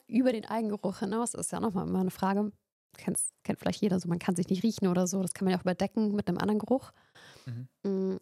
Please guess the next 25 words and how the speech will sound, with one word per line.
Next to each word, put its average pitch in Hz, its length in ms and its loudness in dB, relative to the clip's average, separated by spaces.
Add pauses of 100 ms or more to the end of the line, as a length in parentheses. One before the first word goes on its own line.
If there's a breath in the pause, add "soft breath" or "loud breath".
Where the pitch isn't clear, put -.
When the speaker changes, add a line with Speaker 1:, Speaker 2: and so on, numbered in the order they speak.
Speaker 1:
du - 100 -8
kannst - 320 -2
Duftkerzen 208 420 0
aufstellen, 208 680 2
du 196 80 -4
kannst, - 640 -2
äh, 185 180 2
so 185 120 -6
kleine 190 380 2
Duftöle 202 720 2
aufstellen. 208 500 0
Ich - 220 -6
arbeite 185 360 -2
total 196 380 -2
gern 190 200 0
mit 185 140 0
natürlichen 247 560 0
Dingen. 269 320 2 (500 soft breath)
Es - 100 -12
muss 202 160 0
jetzt - 120 -6
nicht 202 140 0
super 196 180 2
künstlich 240 400 -2
sein. 240 380 2